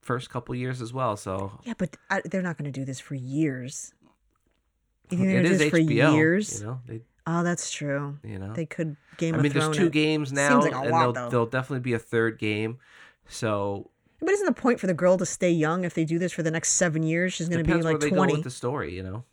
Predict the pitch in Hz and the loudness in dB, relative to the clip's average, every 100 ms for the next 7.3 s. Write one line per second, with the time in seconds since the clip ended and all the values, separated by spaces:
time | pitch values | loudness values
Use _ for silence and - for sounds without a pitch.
0 | - 98 98 104 95 _ _ _ _ _ | -14 -12 -8 -8 -10 _ _ _ _ _
1 | _ _ _ _ _ - 113 147 139 92 | _ _ _ _ _ -20 2 4 4 2
2 | 87 - _ _ - _ 160 151 - 135 | -6 -12 _ _ -20 _ -6 -6 -8 -10
3 | - 214 196 160 165 285 302 247 220 214 | -2 2 4 4 8 8 10 10 10 8
4 | 208 185 - 175 - 131 127 127 147 127 | 4 0 2 0 2 -2 -2 -4 -4 -4
5 | 170 160 160 156 160 156 165 160 156 - | 0 2 2 0 -2 0 0 0 -4 -4
6 | 165 156 139 185 196 196 165 165 165 151 | -2 -2 4 6 6 4 2 2 2 2
7 | 151 151 | 2 0